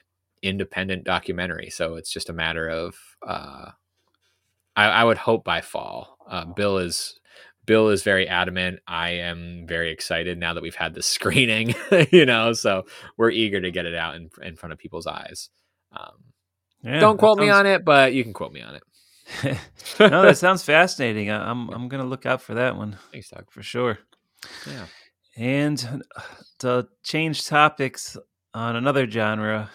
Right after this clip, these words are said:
Speaker 2: you've
Speaker 1: Yeah.
Speaker 2: recently done, uh, your first comedy.
Speaker 1: Yeah, yeah, yeah. So, uh,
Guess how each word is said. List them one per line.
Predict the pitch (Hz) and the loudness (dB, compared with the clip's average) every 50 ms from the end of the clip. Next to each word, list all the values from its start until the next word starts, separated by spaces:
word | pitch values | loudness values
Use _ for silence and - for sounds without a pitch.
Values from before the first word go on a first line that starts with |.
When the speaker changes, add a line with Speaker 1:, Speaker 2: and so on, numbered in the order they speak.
| - - | -10 -8
Speaker 2:
you've | 131 123 120 120 120 117 | -6 -4 -2 -2 -4 -4
Speaker 1:
Yeah. | - 98 95 - - - _ _ _ _ _ _ _ | -6 -8 -10 -10 -14 -18 _ _ _ _ _ _ _
Speaker 2:
recently | 110 127 156 175 160 - 165 165 165 151 | -4 -2 -2 -2 -2 -2 -4 -6 -2 0
done, | 156 151 156 156 156 151 147 | 2 4 4 4 2 2 2
uh, | 127 127 127 123 123 123 127 - - | 4 4 4 4 4 2 -2 -4 -8
your | 131 127 120 | -8 -8 -8
first | - - 156 147 - - | -6 -6 -6 -6 -6 -4
comedy. | - 170 190 214 156 101 92 87 - 107 - - _ _ _ _ _ _ - | -2 0 0 0 -2 -4 -8 -10 -14 -18 -20 -20 _ _ _ _ _ _ -12
Speaker 1:
Yeah, | 104 104 110 117 110 - - 175 160 143 117 95 - - - - | -6 -4 -2 -2 0 2 4 4 4 4 4 2 -2 -6 -12 -8
yeah, | - 120 139 151 151 139 123 | -2 0 4 4 4 4 4
yeah. | 117 120 135 143 139 117 107 | 2 4 4 4 4 4 2
So, | 104 - - 135 131 123 113 - - - - - - _ - | 0 2 4 4 4 4 2 -2 -8 -20 -20 -20 -16 _ -2
uh, | 117 113 110 107 107 104 104 98 - | 0 0 0 0 0 0 -2 -2 -4